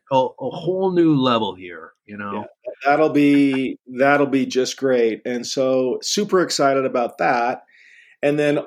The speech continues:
Speaker 2: also, um, I, in the interest of trying to get a track announcer, I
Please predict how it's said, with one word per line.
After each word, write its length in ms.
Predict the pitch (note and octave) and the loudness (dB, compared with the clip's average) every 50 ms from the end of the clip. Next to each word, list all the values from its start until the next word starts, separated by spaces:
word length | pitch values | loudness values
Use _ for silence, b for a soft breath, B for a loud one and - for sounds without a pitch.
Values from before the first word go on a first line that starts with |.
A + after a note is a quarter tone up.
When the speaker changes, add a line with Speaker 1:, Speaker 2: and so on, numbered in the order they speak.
| - - | -4 -2
Speaker 2:
also, 1000 | D#3+ F#3+ A3 B3 C4+ C#4+ - - - C3 A#2+ G#2+ G#2 G#2+ G#2+ A#2 D3+ G3 G3+ - b b b b b b b b b b b b _ _ _ - | -2 0 2 2 0 0 0 0 2 2 2 2 0 -2 -2 0 -2 -2 -4 -6 b b b b b b b b b b b b _ _ _ 0
um, 840 | C#3+ D3 D3 D3 D3 D3+ D3 D3 D3 D3 D3+ D#3 D#3 D3+ D3+ - - _ _ _ _ _ _ | 2 2 2 2 2 2 0 0 0 -2 -2 -4 -6 -6 -8 -10 -14 _ _ _ _ _ _
I, 1040 | C#3 C#3 C#3 C#3+ C#3+ C#3 C#3 C#3+ C#3 C#3 C#3 C#3 C#3 C3+ C3+ C3+ C3+ C3+ C3+ - - _ _ - | -2 0 2 2 4 4 4 4 4 4 4 4 2 2 2 0 0 -2 -4 -6 -8 _ _ 0
in 120 | D3 D3 | 0 2
the 320 | D3 C#3 C3+ C3 C3 B2+ C3+ | 2 0 0 0 0 0 0
interest 360 | D#3 D3+ - E3+ D3 - - | -2 0 0 0 0 2 0
of 140 | C#3 - C3 | 0 0 -2
trying 560 | - - D3+ C#3+ D3 D3+ D3+ D#3 D#3+ D#3+ D#3 - - | -6 -4 -2 -2 0 0 0 0 0 -2 -2 -4 0
to 720 | - C#3+ C#3 C3+ C3+ C3 C3 C3 C3 C3 C3 B2+ B2 - - - | 2 2 4 4 2 2 2 2 2 2 2 0 -2 -4 -6 -6
get 240 | - C#3 C3+ C3+ - | -2 0 0 2 2
a 140 | A#2+ A#2 C3 | 0 -2 -2
track 460 | B2 - - - - - A3+ A3+ A3+ | -4 -6 -4 -2 0 0 0 0 0
announcer, 840 | F3+ C3 A#2+ A2 G#2+ G#2+ G#2+ - - B2 A#2 A#2 C3 F3 G#3+ A3 - _ _ _ _ _ _ _ _ _ b b b b b b b b b b b - | 0 0 0 0 -2 -2 -4 -4 -2 0 0 2 0 -2 -4 -6 -10 _ _ _ _ _ _ _ _ _ b b b b b b b b b b b -2
I 760 | B2+ B2 B2+ C3 C3 C3 B2+ B2+ B2+ B2 B2+ C3 B2 - | 0 0 0 0 0 2 2 2 2 2 2 2 0 -2